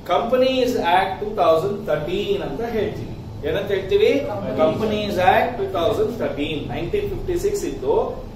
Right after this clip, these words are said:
Speaker 1: ಅದಾದ್ಮೇಲೆ ಟೂ ತೌಸಂಡ್ ತರ್ಟೀನ್ ಅಲ್ಲಿ ಇದನ್ನ amendment ಮಾಡಿ, changes ಮಾಡಿ, ಟೂ ತೌಸಂಡ್ ತರ್ಟೀನ್ ಅಂತ ಆಗಿದೆ.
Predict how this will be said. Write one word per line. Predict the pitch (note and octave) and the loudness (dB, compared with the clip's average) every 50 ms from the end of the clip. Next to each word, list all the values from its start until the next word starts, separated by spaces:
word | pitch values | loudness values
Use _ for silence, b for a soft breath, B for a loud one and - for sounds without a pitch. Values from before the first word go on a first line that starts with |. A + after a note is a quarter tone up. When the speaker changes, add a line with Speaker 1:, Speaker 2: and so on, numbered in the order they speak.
| - - - - - | -14 -14 -14 -12 -10
Speaker 1:
ಅದಾದ್ಮೇಲೆ | - - C#3 D3 F#3 A3 B3+ B3+ - G#3 D#3+ - - - F#3+ A3 - - - - - - - - | -8 -4 0 4 6 6 6 6 4 2 0 0 0 2 2 0 0 -2 -6 -10 -12 -14 -14 -10
ಟೂ | - - - | -10 -6 0
ತೌಸಂಡ್ | C4 - F#3+ F#3+ F3+ G3 F#3+ - - | 2 4 4 4 4 0 -2 -2 -2
ತರ್ಟೀನ್ | F3 E3+ E3+ - C4 B3 G3+ E3 | -2 -2 -2 -2 -4 -4 -2 -2
ಅಲ್ಲಿ | - - - - D#3+ F3 - - - - - - - E3 | -4 -4 -4 -4 -2 -2 -2 -2 -4 -8 -12 -10 -8 -4
ಇದನ್ನ | G#3 - A#3 - - D#3 D#3 D#3 D#3+ D#3+ D#3+ D#3+ - - - - - - - | 0 0 2 2 2 0 0 0 0 -2 -2 -4 -8 -12 -14 -16 -16 -12 -10
amendment | - D#3 F3+ A3 C4 C4 - - A#3 A3+ A3 A3 G#3+ - - D#3 | -6 0 2 2 4 4 2 0 0 0 0 0 -2 -4 -6 -6
ಮಾಡಿ, | C3+ - - - C#3+ E3+ F#3 F3+ - - - - - | -6 -4 -4 -4 -4 -2 -2 -4 -4 -8 -10 -6 0
changes | F#3+ G3 G3+ - A#3+ B3 B3+ B3 B3+ B3 - - | 2 4 4 4 2 2 2 2 2 0 -2 -4
ಮಾಡಿ, | B2 A#2+ - D3+ D#3+ F3 - - - - - - - - - - | -4 -4 -4 -2 -2 -2 -2 -2 -4 -10 -12 -12 -14 -14 -12 -8
ಟೂ | - A#3+ C4 | -6 -4 0
ತೌಸಂಡ್ | B3+ A3 F#3 F3+ F3+ F3+ F#3+ - - - | 4 6 6 6 6 4 2 0 -4 -4
ತರ್ಟೀನ್ | D#3 D#3 D3+ C4+ B3+ A#3+ G#3 - | -4 -4 -4 -4 -4 -2 -2 -2
ಅಂತ | - - - | -2 -4 -4
ಆಗಿದೆ. | A#3+ B3 A#3+ B3 B3 - F3+ - | -2 4 6 6 6 6 4 0